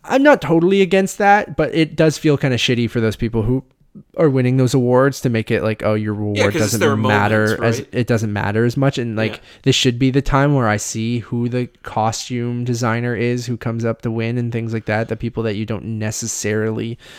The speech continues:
Speaker 1: think of all the time when you're seeing
Speaker 2: Or,
Speaker 1: movies,
Speaker 2: or if
Speaker 1: but
Speaker 2: it's a special moment, like when, you know, Roger Deakins wins
Speaker 1: Yeah.
Speaker 2: finally, and it's like his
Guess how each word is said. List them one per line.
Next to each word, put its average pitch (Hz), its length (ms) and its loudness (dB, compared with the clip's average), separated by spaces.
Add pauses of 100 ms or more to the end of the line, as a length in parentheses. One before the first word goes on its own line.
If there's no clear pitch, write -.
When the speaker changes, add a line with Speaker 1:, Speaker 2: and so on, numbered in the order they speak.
(180)
Speaker 1:
think 110 360 -6
of 127 200 0
all 123 140 0
the 131 100 -2
time 127 360 -6
when 135 100 -4
you're 131 100 -2
seeing 131 480 -8 (100)
Speaker 2:
Or, 135 100 -2
Speaker 1:
movies, 156 320 -2
Speaker 2:
or 240 140 6
if 233 80 0
Speaker 1:
but 226 40 -2
Speaker 2:
it's 170 140 -8
a 156 60 -8
special 151 420 -4
moment, 127 360 -6
like 120 220 -10
when, 120 320 -10
you 131 100 -12
know, 117 120 -8
Roger 110 320 -8
Deakins 139 420 -10
wins 107 420 -12
Speaker 1:
Yeah. 143 260 2
Speaker 2:
finally, 113 320 -10
and 117 80 -10
it's - 180 -12
like - 280 -10
his 123 280 -10